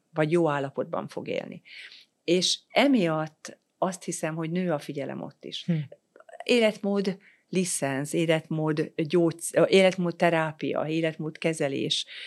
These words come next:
Speaker 1: életmód gyógyászat néven különbözően hívják, de egy olyan licenszt, ö, nemrég alakítottak az orvostudományban,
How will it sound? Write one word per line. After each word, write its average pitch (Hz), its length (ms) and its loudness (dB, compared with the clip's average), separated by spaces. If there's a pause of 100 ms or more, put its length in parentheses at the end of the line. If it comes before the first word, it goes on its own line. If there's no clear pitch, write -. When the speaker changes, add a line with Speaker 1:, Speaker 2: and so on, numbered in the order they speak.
(160)
Speaker 1:
életmód 160 440 0
gyógyászat 151 800 0 (180)
néven 165 360 4
különbözően 151 560 2
hívják, 160 580 0 (240)
de 165 320 4
egy - 260 0
olyan 190 180 4
licenszt, 151 720 -4
ö, 156 220 -2
nemrég 156 540 0
alakítottak 143 720 -4
az 143 120 -6
orvostudományban, 143 1000 -6